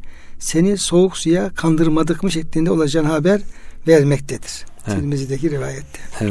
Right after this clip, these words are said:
Speaker 2: hocam. Yani kıyamet günü insanın hesaba çekeceği ilk nimet diyor, "Elem nusihha leke cismeke."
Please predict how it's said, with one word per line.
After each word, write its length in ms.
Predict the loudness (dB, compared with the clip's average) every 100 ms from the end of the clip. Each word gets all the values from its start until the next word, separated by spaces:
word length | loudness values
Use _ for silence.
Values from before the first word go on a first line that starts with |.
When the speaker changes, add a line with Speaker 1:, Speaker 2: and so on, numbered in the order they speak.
| -2
Speaker 2:
hocam. 200 | -2 0
Yani 160 | 2 2
kıyamet 480 | 4 6 4 2
günü 140 | 0 2
insanın 340 | 2 2 0
hesaba 340 | 0 0 0 0
çekeceği 300 | -2 -2 0
ilk 240 | 0 2
nimet 460 | 4 4 4 0 -8 -10 -14 -14 -16 -14 -16 -10 -2
diyor, 140 | 0
"Elem 360 | 2 2 4 2
nusihha 520 | 2 0 -2 -2 0
leke 340 | 2 2 2
cismeke." 540 | 0 0 -2 -6 -6